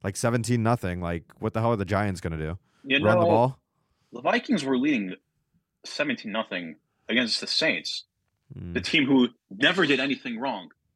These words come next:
Speaker 2: I don't know why you hate them.
Speaker 1: They fuck me over in fantasy, even though
Speaker 2: I was
Speaker 1: I,
Speaker 2: making fun of you.
Speaker 1: I do have
Speaker 2: Yeah,
Speaker 1: an
Speaker 2: I was making
Speaker 1: announcement.
Speaker 2: fun of you.
Speaker 1: I do have an announcement. I did win my, uh, fantasy football league this year.
Speaker 2: Your M V Ps.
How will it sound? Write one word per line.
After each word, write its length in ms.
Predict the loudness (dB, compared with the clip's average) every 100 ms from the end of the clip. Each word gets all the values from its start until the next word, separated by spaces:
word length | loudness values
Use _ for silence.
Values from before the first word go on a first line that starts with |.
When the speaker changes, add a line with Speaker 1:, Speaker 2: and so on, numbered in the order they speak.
| -6
Speaker 2:
I 60 | -4
don't 100 | -2
know 80 | -2
why 160 | -2
you 100 | -2
hate 200 | -6 -10
them. 180 | -12 -18 -20 _ -14
Speaker 1:
They 140 | -4 -4
fuck 280 | 0 -2 2
me 80 |
over 200 | 2 2
in 60 | -2
fantasy, 460 | 0 0 0 -2 -2
even 240 | 0 4
though 80 | 6
Speaker 2:
I 80 | 6
was 60 |
Speaker 1:
I, 40 | 4
Speaker 2:
making 160 | 0 -4
fun 180 | -2
of 100 | -2
you. 160 | -6 -14 _
Speaker 1:
I 120 | 0
do 100 | 4 6
have 80 | 6
Speaker 2:
Yeah, 100 | 4
Speaker 1:
an 80 | 4
Speaker 2:
I 100 | 2
was 100 | 2
making 140 | 0
Speaker 1:
announcement. 280 | 0 -2 -10
Speaker 2:
fun 100 | -10
of 60 |
you. 60 | -2
Speaker 1:
I 80 | 0
do 80 | 4
have 120 | 4
an 60 | 2
announcement. 640 | 2 2 0 0 0 0 _ -10
I 120 | -8
did 240 | -2 0 0
win 300 | 0 -2 -2
my, 200 | 0 2
uh, 240 | 2 0
fantasy 340 | 0 0 2 0
football 340 | 0 0 0
league 180 | 0 -2
this 180 | -4 -6
year. 240 | -6 -6 -10 _ _ _ _ _ _ _ _ _ _ _ _ _ _ _ _
Speaker 2:
Your 260 | _ -20 _ -12
M 120 | -6
V 120 | -4 -4 -2 -2
Ps. 220 | -4 -8